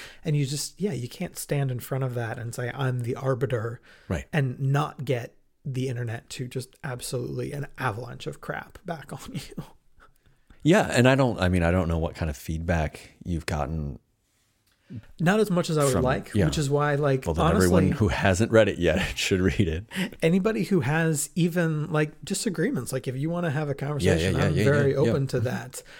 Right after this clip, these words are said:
Speaker 1: Like, that's part of the reason that I wrote it was just like, "Here, I have an idea. Like, let's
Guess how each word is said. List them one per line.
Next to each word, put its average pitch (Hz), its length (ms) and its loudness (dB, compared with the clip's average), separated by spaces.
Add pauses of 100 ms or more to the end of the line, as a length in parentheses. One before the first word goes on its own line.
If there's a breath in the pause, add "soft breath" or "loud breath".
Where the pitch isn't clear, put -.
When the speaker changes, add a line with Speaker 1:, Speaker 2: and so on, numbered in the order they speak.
(200 loud breath)
Speaker 1:
Like, 131 260 0
that's 135 520 -4 (960 soft breath)
part 185 240 4
of 175 100 4
the 156 100 2
reason 147 340 2
that 135 120 2
I 123 80 0
wrote 151 260 4
it 143 120 0
was 127 180 -4
just - 220 -8
like, 131 160 0
"Here, 208 200 -8
I 131 80 -2
have 139 280 -4
an 135 120 0
idea. 139 680 -4
Like, 127 200 -8
let's 127 400 -6